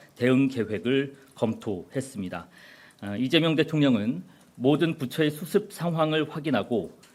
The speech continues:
조속한 시스템 정상화와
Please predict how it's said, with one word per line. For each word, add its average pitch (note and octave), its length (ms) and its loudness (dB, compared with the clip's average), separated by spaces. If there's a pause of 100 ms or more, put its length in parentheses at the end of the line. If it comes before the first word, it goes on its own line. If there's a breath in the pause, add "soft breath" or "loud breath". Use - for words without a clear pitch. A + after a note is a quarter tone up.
(520 soft breath)
조속한 F3+ 600 2
시스템 E3+ 600 -2
정상화와 C3+ 1120 2